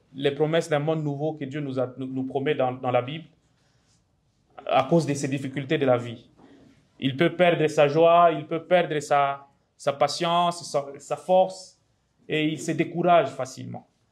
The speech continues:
Alors, si quelqu'un cultive de la patience, si un chrétien cultive de la patience, ça va l'aider vraiment à faire face aux difficultés de la vie d'abord,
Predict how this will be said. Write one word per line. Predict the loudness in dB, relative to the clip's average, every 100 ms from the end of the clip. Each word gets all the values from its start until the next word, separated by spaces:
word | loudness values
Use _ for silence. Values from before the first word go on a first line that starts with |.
| _ _ _
Alors, | 0 0
si | -2 -4
quelqu'un | -4 -2 -4 -6 -10
cultive | -6 -6 -4 0
de |
la | 2
patience, | 4 4 2 -2 -4 -4
si | -8 -4
un | -2 0
chrétien | -2 -4 -4
cultive | -8 -10 -12 -6
de | -2
la | 0
patience, | 0 -2 -4 -6 -8 -16 _ _ _ -4
ça | 0
va | 4 4
l'aider | 4 0 0 0 -4
vraiment | -4 2 2 4 2 2 -4 _ _ _ _
à | 4 6
faire | 4 0
face | 2 2 2
aux |
difficultés | -8 -8 -10 -8 -6
de | -2
la | -2
vie | 0
d'abord, | -4 2 2 2 -4